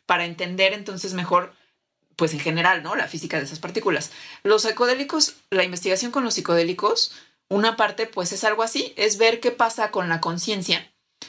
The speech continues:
con el cerebro y con la conciencia cuando están en un estado alterado para entender mejor qué pasa cuando están en un estado normal. <laughs> Y mucho de lo que se ha entendido, pues, es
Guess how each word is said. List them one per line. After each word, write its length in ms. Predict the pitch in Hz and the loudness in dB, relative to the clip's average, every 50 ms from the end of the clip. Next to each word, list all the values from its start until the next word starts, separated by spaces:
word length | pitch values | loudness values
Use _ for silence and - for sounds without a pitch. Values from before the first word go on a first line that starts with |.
| - - | -20 -6
con 160 | - 170 170 160 | -2 0 0 0
el 80 | 151 | -2
cerebro 320 | 147 165 160 180 185 185 196 | -2 2 2 2 2 2 0
y 60 | 185 | 0
con 160 | - 180 160 | 0 2 2
la 80 | 156 156 | 0 0
conciencia 560 | - 160 165 165 196 185 175 - 175 185 180 | 0 -2 0 0 0 -2 0 0 0 0 0
cuando 200 | - 160 139 147 | -2 -4 -2 -4
están 220 | - - 170 170 | -4 -2 -2 0
en 80 | 180 175 | 2 2
un 80 | 175 | 2
estado 280 | 180 175 - 185 175 170 | 2 2 2 0 0 0
alterado 540 | 175 165 170 202 190 185 170 165 180 - - _ | 0 0 0 2 2 4 2 0 -4 -6 -4 _
para 200 | 175 156 156 151 | -2 -2 -2 -4
entender 480 | 147 143 143 160 151 156 156 165 170 | -8 -6 -6 -4 -4 0 0 -2 -2
mejor 360 | 175 180 175 - 190 170 165 | -2 -4 -2 0 0 0 0
qué 100 | - 170 | -2 -8
pasa 300 | - - 160 160 - 160 | -4 -4 -4 -4 -4 -6
cuando 180 | 160 170 - - | -6 -4 -2 -2
están 180 | - - 277 277 | -2 -2 -2 -2
en 80 | 190 | -2
un 100 | 185 170 | 0 0
estado 280 | 165 160 156 156 143 147 | 0 0 0 0 0 0
normal. 380 | 147 143 143 156 160 160 160 - - - - | -2 -4 0 0 0 -2 -2 -6 -6 -4 0
<laughs> 520 | 240 247 - - 240 180 - - - _ _ _ _ _ _ _ _ - - - - - _ _ | 0 0 0 0 -6 -6 -8 -10 -16 _ _ _ _ _ _ _ _ -20 -18 -18 -20 -20 _ _
Y 500 | 196 196 190 185 185 185 185 180 180 180 | 4 6 6 6 6 6 6 4 4 2
mucho 320 | 185 202 208 208 214 226 | 2 0 2 2 2 2
de 80 | 214 202 | 4 2
lo 140 | 180 165 160 | 2 0 -2
que 100 | - 151 | -2 -4
se 120 | 151 - 165 | -2 -2 -2
ha 60 | 170 | -2
entendido, 560 | 175 170 220 214 214 226 214 185 180 185 - _ - - - - - _ | -2 -4 -6 -4 -2 0 0 0 0 -2 -4 _ -18 -16 -16 -18 -16 _
pues, 240 | - 170 165 165 - | -2 0 0 0 0
es 320 | 165 160 160 - - - | 0 0 0 -4 -8 -12